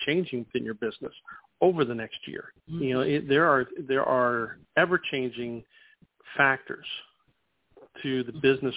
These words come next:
Speaker 1: world, which, you know, the, uh, bus-, business owners today, uh, what we see is, uh,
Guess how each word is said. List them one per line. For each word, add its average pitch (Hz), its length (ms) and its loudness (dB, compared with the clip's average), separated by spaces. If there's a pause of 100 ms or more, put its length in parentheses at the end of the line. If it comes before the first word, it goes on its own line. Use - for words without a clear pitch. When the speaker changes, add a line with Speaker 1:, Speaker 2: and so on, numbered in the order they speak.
Speaker 1:
world, 123 260 -4
which, 123 200 0 (920)
you 151 100 -6
know, 147 160 2
the, 151 100 0
uh, 180 460 0 (200)
bus-, 175 520 0
business 170 320 0
owners 165 280 2
today, 120 480 -4 (120)
uh, - 120 -6
what 139 340 0
we 160 200 -2 (120)
see 123 240 4
is, 117 180 -4
uh, 120 240 -2